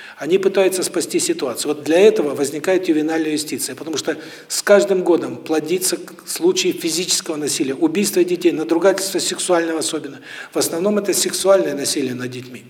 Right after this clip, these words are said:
Когда они ребёнка спрашивают, никто про это не пишет. Это полное нравственное разложение.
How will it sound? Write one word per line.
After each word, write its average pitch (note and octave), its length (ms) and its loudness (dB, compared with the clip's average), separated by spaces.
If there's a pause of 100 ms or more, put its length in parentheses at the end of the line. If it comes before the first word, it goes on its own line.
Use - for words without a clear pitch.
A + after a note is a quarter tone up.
(400)
Когда D3+ 340 0
они F3 220 2
ребёнка D#3+ 480 0
спрашивают, - 540 0 (340)
никто F#3 380 4
про F#3+ 140 4
это F#3 160 0
не F3 100 0
пишет. F3+ 400 -2 (380)
Это - 160 -6
полное G#3 340 4
нравственное F#3 460 4
разложение. B2+ 600 -2